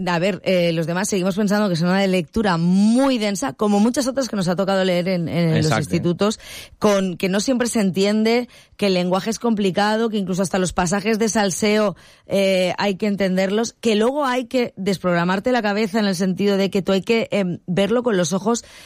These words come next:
Speaker 1: de la sociedad de la época, que ahora hay muchas cosas que nos chocan, pero que aún así, pues bueno, pues, eh, tiene ese,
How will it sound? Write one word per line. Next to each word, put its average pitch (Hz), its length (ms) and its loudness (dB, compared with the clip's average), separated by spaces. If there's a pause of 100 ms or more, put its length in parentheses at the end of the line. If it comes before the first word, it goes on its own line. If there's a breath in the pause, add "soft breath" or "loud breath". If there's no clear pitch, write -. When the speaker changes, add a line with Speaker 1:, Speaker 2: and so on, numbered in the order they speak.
(280 loud breath)
Speaker 1:
de 196 220 0
la 196 140 2
sociedad 185 340 0
de 247 80 0
la 220 180 2
época, 226 420 -2
que 208 180 -2
ahora 190 240 0
hay 220 40 0
muchas 208 240 -2
cosas 202 220 -2
que 202 100 -4
nos 196 140 -2
chocan, 233 340 0
pero 220 240 2
que 208 80 -2
aún 190 120 0
así, 175 340 -2 (240 loud breath)
pues 165 160 -2
bueno, 160 220 0
pues, 147 320 -2
eh, 139 160 0
tiene 170 220 2
ese, 185 440 0